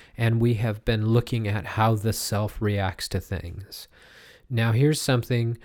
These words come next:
that I want to throw at you right now that I think you're ready to hear. What if there was no such thing at all, uh, as, that we refer to as the self?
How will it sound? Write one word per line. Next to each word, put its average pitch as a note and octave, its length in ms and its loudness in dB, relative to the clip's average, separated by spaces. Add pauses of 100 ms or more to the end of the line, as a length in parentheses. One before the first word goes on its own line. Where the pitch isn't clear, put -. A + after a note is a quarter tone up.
(180)
that A2 220 2
I A2 100 6
want A2+ 200 0
to G#2 40 2
throw G#2+ 380 2
at G2 340 -2
you F2+ 160 -2
right F2+ 260 -4
now F2+ 380 -2 (280)
that A2 160 4
I A2 100 4
think A#2+ 360 0
you're G#2+ 140 0
ready G2+ 300 0
to G2 100 0
hear. F2+ 500 -4 (400)
What C#3 300 2
if B2+ 280 4
there A#2 320 2
was B2+ 340 2
no C3 260 4
such - 320 -4
thing A2+ 360 0
at A2 220 -2
all, A2 480 4
uh, G#2+ 240 0 (520)
as, G#2+ 240 -4 (320)
that A2 180 0
we A2 120 2
refer G#2+ 380 2
to - 180 -6
as G2+ 220 -2
the G2+ 80 -6
self? - 560 -4